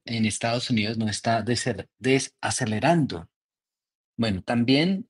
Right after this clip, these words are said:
eh, podemos observar que las ventas al por menor o retail en septiembre,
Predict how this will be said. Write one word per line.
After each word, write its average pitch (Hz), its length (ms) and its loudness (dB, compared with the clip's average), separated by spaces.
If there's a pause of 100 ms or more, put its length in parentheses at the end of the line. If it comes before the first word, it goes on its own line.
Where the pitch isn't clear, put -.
eh, 123 640 0
podemos 127 420 2
observar 135 600 -2
que 127 240 2
las - 500 -4
ventas 131 420 -2
al 127 180 -2
por 117 200 0
menor 117 440 0
o 120 180 0
retail 117 640 0
en 113 160 -4
septiembre, 143 760 -2